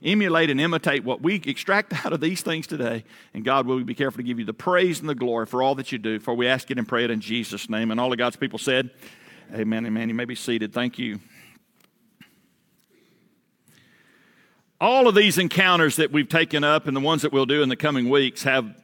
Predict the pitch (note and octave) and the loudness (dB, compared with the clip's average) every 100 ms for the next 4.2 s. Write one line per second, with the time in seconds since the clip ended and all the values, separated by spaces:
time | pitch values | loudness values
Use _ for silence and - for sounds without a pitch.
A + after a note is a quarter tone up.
0 | - C3 C#3+ C#3+ C3+ C3 C#3 G#2+ G2+ - | -4 0 2 2 2 2 0 -2 -8 -4
1 | C3 D3+ D3+ C3 C#3 - - - _ _ | 0 4 4 4 0 -4 -16 -20 _ _
2 | _ _ _ - F3+ F#3+ A3+ G#3+ A#3+ C4 | _ _ _ 2 4 6 6 6 6 6
3 | F#3+ E3+ F3+ - F#3+ F3+ G3+ A3+ A#2 F3 | 6 6 4 4 2 4 4 4 0 -4
4 | - | -10